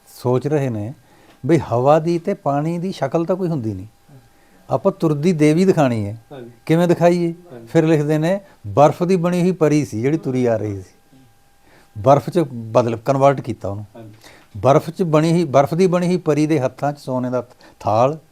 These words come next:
Speaker 1: ਤੇ ਥਾਲ 'ਚ ਹੀਰੇ ਮੋਤੀ। ਮਹਾਰਾਜ ਦੇ ਚਰਨਾਂ 'ਚ ਰੱਖ ਕੇ ਮੱਥਾ ਟੇਕਿਆ। ਮਹਾਰਾਜ ਕਹਿੰਦੇ, "ਦੇਵੀ, ਅਸੀਂ ਸੋਨਾ, ਚਾਂਦੀ, ਹੀਰੇ ਮੋਤੀ ਮਨਜ਼ੂਰ ਨਹੀਂ ਕਰਦੇ, ਇਹ ਲੈ ਜਾਓ।"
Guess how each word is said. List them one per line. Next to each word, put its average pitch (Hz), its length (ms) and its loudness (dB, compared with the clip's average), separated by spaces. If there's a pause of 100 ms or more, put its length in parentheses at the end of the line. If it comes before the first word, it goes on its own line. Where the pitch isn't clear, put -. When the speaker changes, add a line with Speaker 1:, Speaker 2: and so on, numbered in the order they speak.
(320)
Speaker 1:
ਤੇ 139 100 0
ਥਾਲ 123 380 2
'ਚ 135 60 -6
ਹੀਰੇ 107 340 -4
ਮੋਤੀ। 87 340 -12 (560)
ਮਹਾਰਾਜ 127 320 2
ਦੇ 139 100 -2
ਚਰਨਾਂ 120 360 -4
'ਚ 123 80 -6
ਰੱਖ 110 180 -6
ਕੇ 123 100 -10
ਮੱਥਾ 104 280 -10
ਟੇਕਿਆ। - 500 -18 (400)
ਮਹਾਰਾਜ 127 340 2
ਕਹਿੰਦੇ, 139 440 -2 (220)
"ਦੇਵੀ, 135 460 2 (320)
ਅਸੀਂ 131 140 -2
ਸੋਨਾ, 127 460 -2
ਚਾਂਦੀ, 120 460 -2
ਹੀਰੇ 117 300 -2
ਮੋਤੀ 117 340 -4
ਮਨਜ਼ੂਰ 113 420 -4
ਨਹੀਂ 101 160 -6
ਕਰਦੇ, - 1040 -8
ਇਹ 143 40 8
ਲੈ 110 180 2
ਜਾਓ।" 82 120 -8